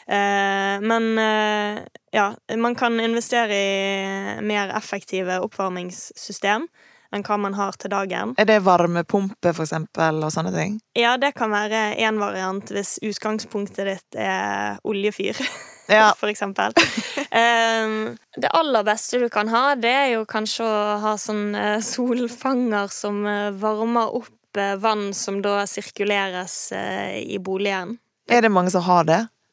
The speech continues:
Speaker 1: Nei, det tror jeg ikke at det er. Men, eh, det finnes støtteordninger for å innføre det, selv om det vi fant ut i vårt, eh,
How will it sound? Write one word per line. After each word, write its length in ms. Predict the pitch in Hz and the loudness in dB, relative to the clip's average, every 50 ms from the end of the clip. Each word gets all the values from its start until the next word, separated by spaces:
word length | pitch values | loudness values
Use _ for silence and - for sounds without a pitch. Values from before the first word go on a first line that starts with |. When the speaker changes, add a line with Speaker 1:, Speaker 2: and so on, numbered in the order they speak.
| _ _ _ _ - | _ _ _ _ -6
Speaker 1:
Nei, 300 | 220 202 196 202 202 196 - - _ _ - | -4 -2 -2 -2 -4 -6 -12 -20 _ _ -14
det 100 | - - | -14 -14
tror 240 | - - - - - | -12 -10 -10 -8 -8
jeg 140 | - 76 - | -8 -8 -8
ikke 220 | - - - - | -8 -8 -8 -8
at 100 | - - | -10 -8
det 100 | - - - | -8 -8 -6
er. 160 | 98 - - - _ - - - - - - - - - | -6 -6 -10 -12 _ -20 -20 -20 -20 -20 -20 -20 -10 -4
Men, 240 | - 226 226 226 220 | -2 0 0 2 2
eh, 100 | 226 226 | 2 2
det 100 | 226 233 | 0 0
finnes 240 | - 269 247 240 226 - - - | 0 0 0 0 -2 -4 -8 -8
støtteordninger 840 | 196 190 - _ _ - 294 330 302 269 226 214 202 202 202 202 | -8 -8 -10 _ _ -2 0 0 0 0 0 0 0 0 -2 -2
for 280 | 202 - - 220 214 208 | -2 -4 -4 -4 -4 -4
å 540 | 196 190 190 196 202 196 202 196 196 202 - - | -6 -6 -4 -4 -2 -2 -2 -4 -4 -4 -4 -4
innføre 440 | - 208 208 - - - 202 190 | -4 -4 -4 -6 -6 -8 -8 -6
det, 320 | 185 190 190 190 208 220 214 | -6 -6 -4 -4 -6 -6 -6
selv 260 | - - 214 208 202 | -6 -4 -4 -2 -2
om 260 | 196 196 196 196 208 208 | -4 -4 -6 -6 -4 -2
det 140 | 220 214 | -2 0
vi 100 | 208 220 | 0 0
fant 240 | 220 - 208 196 196 | -2 -2 -4 -6 -6
ut 240 | 196 190 185 _ - | -6 -8 -8 _ -6
i 100 | 190 190 | -6 -4
vårt, 360 | 185 196 - - - _ - | -4 -6 -8 -12 -14 _ -10
eh, 400 | - 196 185 185 185 185 185 185 | -8 -6 -6 -6 -6 -8 -8 -10